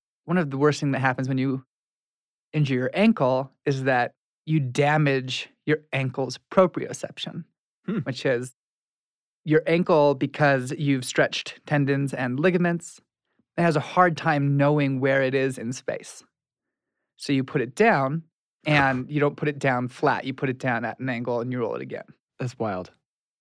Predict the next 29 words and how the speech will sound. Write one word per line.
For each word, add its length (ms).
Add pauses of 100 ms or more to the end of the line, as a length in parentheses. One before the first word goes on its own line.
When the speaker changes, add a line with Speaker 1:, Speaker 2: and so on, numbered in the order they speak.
(200)
Speaker 1:
Well, 120
it 40
gets 180
wilder. 420
Okay. 240 (320)
Speaker 2:
Okay, 320
good. 200
Speaker 1:
So 100
proprioception 1040
on 140
its 140
own 340
is 360 (500)
fairly 280
intuitive. 480
And 100
it 80
goes, 300 (560)
we 220
have 220
this 180
sense, 720 (380)
and 120
just 180
know 180
that 120
there 160
are 140
some 380